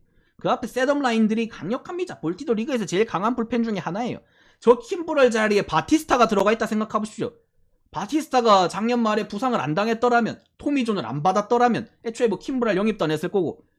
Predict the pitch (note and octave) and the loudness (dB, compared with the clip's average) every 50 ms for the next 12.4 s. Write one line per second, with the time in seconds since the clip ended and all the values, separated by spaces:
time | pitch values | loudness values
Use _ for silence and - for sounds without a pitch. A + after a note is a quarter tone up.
0 | _ _ _ _ - - A3 B3 C4+ C4 B3+ B3+ A#3+ - - F3 F#3 G3+ G3 - | _ _ _ _ 6 10 10 12 12 10 10 8 6 2 -2 -4 -2 -2 -2 -2
1 | - A#3+ A#3+ A#3+ A3 A3 A3 A3 - A#3+ A#3 G#3+ G#3 A3 G#3 F3 C#3+ - E3+ F#3+ | -2 -2 0 0 0 -2 -2 -2 0 0 0 0 0 0 0 0 0 -2 -2 -2
2 | G#3+ A3 A3+ G#3+ G#3 A3 A3+ G#3+ G3 F3+ D3 - - _ _ _ _ - - A3 | 0 0 -2 -4 -4 -4 -4 -4 -4 -4 -6 -6 -10 _ _ _ _ -14 -14 -6
3 | - - B3 B3 C#4+ D4 - - G#3 G#3 F#3+ F#3+ A3+ A3 A3+ - G#3 G3+ G#3 G#3+ | 0 2 2 2 2 0 -2 0 2 2 2 2 0 -2 -2 0 0 0 0 0
4 | G#3+ G3+ - F3+ D#3 C#3 A#2+ A2 - - - _ - - _ _ _ _ _ B2+ | -2 -4 -4 -4 -4 -4 -4 -6 -8 -12 -16 _ -20 -20 _ _ _ _ _ -12
5 | B2+ - - G#3 G#3 G#3+ G#3 G3 F3 D#3 G3 G3+ G3 - - A3+ A3 A3 A#3 A3 | -10 -6 -2 0 0 2 4 4 4 4 2 0 -2 -2 -4 -4 2 4 4 4
6 | F#3+ F#3 F3+ - A3 G#3 G#3+ G3+ - D3 - - - - _ - - - - _ | 4 2 -2 -4 -6 -6 -6 -8 -10 -12 -12 -14 -18 -20 _ -20 -20 -20 -20 _
7 | _ _ _ - _ _ _ _ _ _ _ _ - G3 A3 A3+ A3+ A3+ A#3+ A3+ | _ _ _ -20 _ _ _ _ _ _ _ _ -10 -6 -2 -2 -2 -2 -2 -4
8 | A#3 B3+ B3+ C#4+ C#4+ - C#4 B3 G3+ E3 F#3+ - - A4 A4 E4+ D4 A#3 A#3+ C4 | -6 -4 -4 -4 -4 -4 -4 -2 0 0 0 0 -2 -6 -6 -4 -2 -2 -2 -2
9 | C#4 A#3 - A#3+ A3+ A#3 B3 B3 G#3+ D#3+ F#3 - - C#3+ D#3 G3 A3 - A3+ G3+ | -4 -2 0 0 0 0 0 -4 -6 -6 -8 -10 -8 -6 -6 -6 -6 -6 -4 -4
10 | F#3 F#3+ G#3 G#3 A3 G#3 - F3+ F#3+ F3+ F#3 F#3 G3+ F3 D3+ C#3+ E3 F#3 G#3+ A#3+ | -4 -2 -2 -2 -4 -4 -4 -6 -6 -4 -4 -2 0 0 0 -2 -2 -4 -4 -2
11 | A#3+ A3+ G3+ G3 F#3 F#3+ F3+ F#3+ G3+ G#3 G#3 G3 G3 A3 G3+ F#3+ - G#3 G3 G3+ | -2 -2 -2 0 0 0 0 0 0 0 -2 -2 -4 -6 -6 -6 -6 -8 -6 -4
12 | D3 C#3+ F#3 A#3 A3 D#3+ E3 - | -4 -4 -4 -4 -6 -8 -10 -12